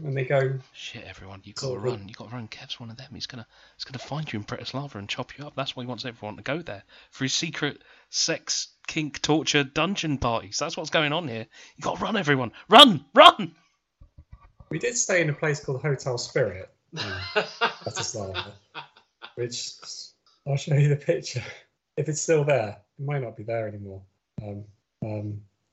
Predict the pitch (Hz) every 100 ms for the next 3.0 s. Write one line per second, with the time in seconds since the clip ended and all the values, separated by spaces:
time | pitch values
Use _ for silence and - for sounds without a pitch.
0 | _ - 135 139 - 135 - 127 123 113
1 | 113 - - 123 123 113 107 156 147 98
2 | 98 - _ _ - 135 113 107 101